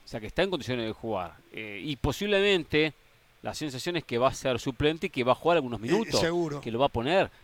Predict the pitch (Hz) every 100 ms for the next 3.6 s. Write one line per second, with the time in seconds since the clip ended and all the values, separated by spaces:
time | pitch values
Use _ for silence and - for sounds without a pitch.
0 | - - 123 123 127 120 123 - 123 101
1 | 87 - 160 160 160 147 139 135 147 -
2 | 185 170 160 180 185 143 151 190 139 110
3 | 151 208 - 113 90